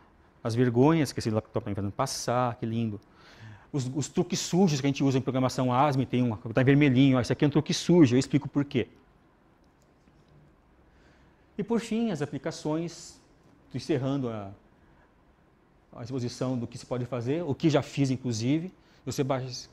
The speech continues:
pra quem for baixar a C B dois K, tem dois risquinhos, um limpo, pra você botar, botar o que você quiser, e um de demonstrações do que se pode fazer com elas, com fonte.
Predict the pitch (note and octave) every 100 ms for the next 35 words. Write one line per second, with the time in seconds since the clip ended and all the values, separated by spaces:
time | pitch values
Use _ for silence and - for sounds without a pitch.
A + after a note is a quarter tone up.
0 | - A2 B2+ C#3+ C3 B2+ A2+ C3 C3+ B2+
1 | - B2+ A2+ - - _ _ _ _ _
2 | - B2+ C#3+ D3 C#3 - C3 A2+ C3 D3+
3 | C3+ C#3 C#3 G2+ - _ _ _ B2 A#2
4 | - B2+ B2+ C3+ A#2 B2+ B2+ B2+ C3+ -
5 | C3 B2 A#2+ D3 C#3+ C3+ D#3+ C#3+ C#3+ C3+
6 | - C3 - C#3 B2 A#2 C3 B2+ A2 B2
7 | A#2 A#2+ D#3 C#3+ E3+ - - _ _ _
8 | - G3+ G3+ - C3+ C3+ D3+ - -